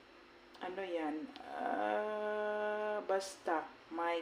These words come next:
giring-giring. <laughs> May oats, meron niyang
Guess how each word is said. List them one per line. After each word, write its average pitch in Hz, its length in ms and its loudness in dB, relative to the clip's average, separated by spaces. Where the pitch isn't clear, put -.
giring-giring. 170 720 2
<laughs> 247 80 2
May 151 960 -2
oats, 180 800 4
meron 160 560 -2
niyang 147 560 -6